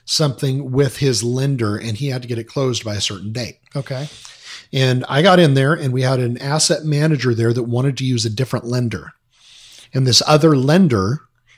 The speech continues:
Speaker 1: which I wasn't going through Paul at that time, huge mistake. And put it under contract,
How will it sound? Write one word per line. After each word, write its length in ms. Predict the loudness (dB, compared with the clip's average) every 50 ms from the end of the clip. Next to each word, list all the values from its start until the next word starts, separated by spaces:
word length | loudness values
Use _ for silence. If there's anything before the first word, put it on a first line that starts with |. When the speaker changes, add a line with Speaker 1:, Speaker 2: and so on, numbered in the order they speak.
| _ _
Speaker 1:
which 360 | 2 4 4 4 2 0 0 0
I 60 | 0
wasn't 300 | 0 0 0 0 0 0
going 220 | 2 2 2 0
through 180 | 0 0 -2 0
Paul 300 | 2 2 4 4 4 2
at 80 | 2
that 200 | 0 -4 -4 -4
time, 320 | -6 -8 -6 -6 -6 -6 -8
huge 480 | -4 2 4 6 8 8 8 8 6 4
mistake. 580 | -2 -2 -2 -2 -4 -4 -6 -6 -8 -10 -14 _ _ 2
And 540 | 4 4 6 6 6 4 2 2 -2 -4 -6 -8 -16 -20 -20 -20 -20 _ _
put 140 | 2 4 4
it 80 | 6 6
under 200 | 6 4 4 2
contract, 760 | 2 2 0 0 0 0 2 2 2 2 0 -4 -10 -12